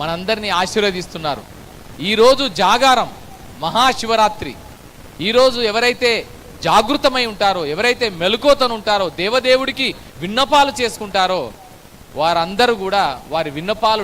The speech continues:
నెరవేరుతాయని, వారి కోరికలు ఈడేరుతాయనేదే ఈ అంశం యొక్క ప్రధాన అంశం. మనందరికీ తెలుసు,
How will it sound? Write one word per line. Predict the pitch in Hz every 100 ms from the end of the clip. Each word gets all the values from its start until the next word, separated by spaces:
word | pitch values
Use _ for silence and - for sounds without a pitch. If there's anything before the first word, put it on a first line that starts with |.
| 156
నెరవేరుతాయని, | 160 226 247 214 202 180 175 190 - - 147
వారి | 160
కోరికలు | 156 175 226 240 240 175 180
ఈడేరుతాయనేదే | 262 285 269 233 208 190 180 208 175 160 - - - - 165
ఈ | 165
అంశం | 165 165 196
యొక్క | 180 185 165
ప్రధాన | 147 151
అంశం. | 143 131 123 - - - - - - - - - - -
మనందరికీ | 151 165 196 220 208
తెలుసు, | 190 180